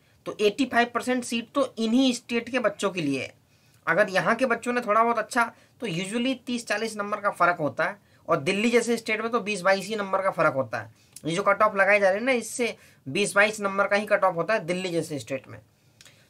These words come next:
तो एससी के लिए भाई पाँच सौ दस से पाँच सौ पच्चीस और एसटी के लिए चार सौ नब्बे से पाँच सौ दस।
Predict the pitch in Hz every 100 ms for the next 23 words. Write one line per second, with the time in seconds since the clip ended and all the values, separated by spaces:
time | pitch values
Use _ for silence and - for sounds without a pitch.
0 | - 220 - 214 - 277 254 262 262 226
1 | 254 254 226 226 240 208 208 - 208 175
2 | 165 165 156 139 233 233 214 196 175 -
3 | 202 196 208 202 160 156 165 143 127 139
4 | 285 330 _ _ _ - 143 117 120 87
5 | - -